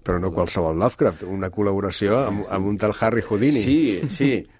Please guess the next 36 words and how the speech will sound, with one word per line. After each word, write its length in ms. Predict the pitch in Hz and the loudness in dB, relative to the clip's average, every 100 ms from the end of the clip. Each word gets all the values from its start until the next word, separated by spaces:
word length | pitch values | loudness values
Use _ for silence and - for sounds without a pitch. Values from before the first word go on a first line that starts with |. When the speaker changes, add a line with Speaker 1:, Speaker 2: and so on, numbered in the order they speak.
| - | -4
Speaker 2:
però 100 | 117 | -2
no 60 | 147 | -2
et 80 | 156 | -2
pensis 240 | 165 190 | -6 -4
que, 320 | 190 151 113 107 | -2 0 -2 -4
que 80 | 123 | -6
amb 380 | 113 - 107 107 | -6 -4 -2 0
en 100 | 104 | 0
Lovecraft 340 | 104 107 - | -2 -4 -6
tindries 300 | 110 104 98 | -2 -2 -2
gaire 500 | 104 98 98 98 95 | -2 0 0 0 0
més 300 | 104 117 110 | -2 0 0
Speaker 1:
Més 40 | - | 2
Speaker 2:
possibilitats 440 | 139 135 120 120 | 2 4 4 2
de 120 | 123 | 4
Speaker 1:
opcions, 80 | 117 | 4
Speaker 2:
trobar 220 | 120 117 117 | 2 2 2
Speaker 1:
sí. 40 | |
Speaker 2:
un, 280 | 120 117 117 | 2 0 -2
una 200 | 120 113 | -2 0
cosa 240 | 117 107 104 | 0 0 0
d'Egipte 680 | 104 98 123 117 104 101 98 | 0 0 -2 -2 -2 -2 -2
així 200 | - 101 | -4 -4
tan, 300 | 104 101 98 | -2 -2 -2
tan 160 | 98 | -4
clara, 320 | 92 87 85 85 | -4 -6 -6 -6
eh? 160 | 110 - - - - _ - - | -8 -10 -20 -20 -20 _ -18 -6
A, 140 | 101 - | -4 0
a 80 | 117 | 4
mi 80 | |
m'hagués 240 | 131 139 135 | 6 6 4
agradat 260 | 123 120 113 | 4 6 6
molt 420 | 113 127 131 - | 6 6 2 -2
i 140 | - 110 107 101 101 | 0 2 4 6 4
incloure-hi 600 | 98 110 113 113 113 - | 6 4 6 6 4 2
un, 500 | 113 110 104 95 | 4 6 6 6